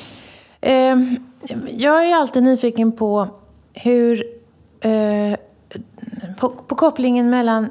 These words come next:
hierarki i en stor organisation och engagemang.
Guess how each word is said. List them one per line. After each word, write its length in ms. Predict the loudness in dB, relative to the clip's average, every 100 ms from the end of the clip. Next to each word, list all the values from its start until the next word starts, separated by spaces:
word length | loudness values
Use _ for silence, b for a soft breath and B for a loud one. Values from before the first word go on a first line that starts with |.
| -8
hierarki 1120 | -6 -2 2 2 0 -4 -10 0 2 2 0
i 160 | -2 0
en 160 | 0
stor 360 | -2 -2 0 2
organisation 960 | 2 2 2 0 -2 -6 -4 -4 -4 -4
och 420 | -4 -4 -6 -18 -20 b b b
engagemang. 1040 | -4 -2 -2 -4 -4 -2 -2 0 0 0